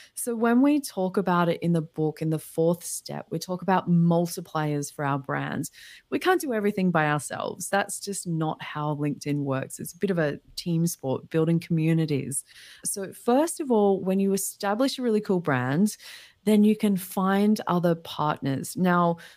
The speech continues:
for me, my sales brain talks about it from a perspective of maybe referral partners.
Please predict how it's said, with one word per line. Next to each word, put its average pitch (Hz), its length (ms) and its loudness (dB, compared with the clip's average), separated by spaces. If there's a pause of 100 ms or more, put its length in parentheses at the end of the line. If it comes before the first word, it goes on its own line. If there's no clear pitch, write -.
for 185 160 -2
me, 196 260 4
my 220 160 4
sales 170 360 -6
brain 156 320 0
talks - 340 -8
about 143 240 0
it - 400 -8
from 151 220 -2
a 143 80 -2
perspective 139 560 -8
of 139 100 -2
maybe 139 340 0
referral 143 640 0
partners. 214 520 2